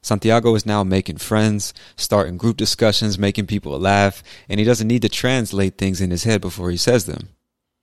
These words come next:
He's showing us all that simple things like desire, effort, and consistency can take us very far in life.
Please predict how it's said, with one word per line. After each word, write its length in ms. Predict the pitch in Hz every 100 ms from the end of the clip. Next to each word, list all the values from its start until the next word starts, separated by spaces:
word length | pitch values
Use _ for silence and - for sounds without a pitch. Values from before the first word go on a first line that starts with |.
| _ _ _ _ _ _ _ _ _
He's 100 | -
showing 280 | 107 123 120
us 120 | 107
all 200 | 127 120
that 160 | 92 76
simple 500 | - - 127 131 117
things 500 | 95 123 113 90 87
like 220 | 95 90
desire, 600 | - 85 98 101 78 50 - _ _ _ -
effort, 480 | 104 - 78 - -
and 220 | 95 87
consistency 920 | - 90 - 127 127 80 - 71 - - _ -
can 140 | 95
take 320 | - 123 117
us 140 | 87 87
very 260 | 95 123
far 280 | 110 120 113
in 80 | 80
life. 320 | 69 - -